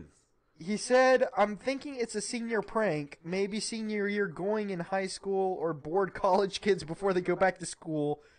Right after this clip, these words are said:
Speaker 2: trying to create a big buzz before they go back to college
Speaker 1: How
Speaker 2: and
Speaker 1: would
Speaker 2: say, 'Hey, look what I did.'"
Speaker 1: How would the college kids get all the T Vs?
Speaker 2: I don't know.
Speaker 1: The retro T V.
Speaker 2: This
Speaker 1: It's
Speaker 2: has
Speaker 1: the
Speaker 2: gotta be
Speaker 1: old
Speaker 2: an
Speaker 1: man.
Speaker 2: old man.
Speaker 1: It's the guy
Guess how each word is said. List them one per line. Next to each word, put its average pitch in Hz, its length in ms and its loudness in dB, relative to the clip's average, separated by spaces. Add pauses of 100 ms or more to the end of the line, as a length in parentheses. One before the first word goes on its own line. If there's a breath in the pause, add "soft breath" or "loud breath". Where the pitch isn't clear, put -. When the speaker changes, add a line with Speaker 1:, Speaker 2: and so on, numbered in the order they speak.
(120 soft breath)
Speaker 2:
trying 196 400 4
to 196 80 4
create 180 320 6
a 170 40 0
big 151 260 0
buzz 147 220 4
before 143 320 -4
they 135 100 0
go 139 140 -2
back 185 220 0
to 131 60 -8
college 113 420 -2
Speaker 1:
How 170 80 -6
Speaker 2:
and 180 80 -8
Speaker 1:
would 190 60 -6
Speaker 2:
say, 131 240 0 (200 soft breath)
'Hey, 143 200 2
look 131 240 -2
what 127 120 0
I 110 160 -2
did.'" 104 360 -12
Speaker 1:
How 165 180 -6
would 180 180 -14
the 160 60 -18
college 160 480 -18 (140)
kids 113 240 -16
get 110 180 -16
all 107 180 -12
the 98 160 -16
T 101 300 -18
Vs? 101 220 -20 (580)
Speaker 2:
I 262 100 -4
don't 294 220 -2
know. 220 360 0
Speaker 1:
The 113 80 -12
retro 123 460 -12
T 120 160 -16
V. 117 60 -12
Speaker 2:
This 269 160 0
Speaker 1:
It's - 20 -
Speaker 2:
has 359 100 2
Speaker 1:
the - 40 0
Speaker 2:
gotta 320 220 6
be 311 160 6
Speaker 1:
old - 40 -2
Speaker 2:
an 196 60 -6
Speaker 1:
man. 220 100 8
Speaker 2:
old 269 160 6
man. 240 380 4
Speaker 1:
It's 117 120 -8
the 233 120 -6
guy 202 300 -2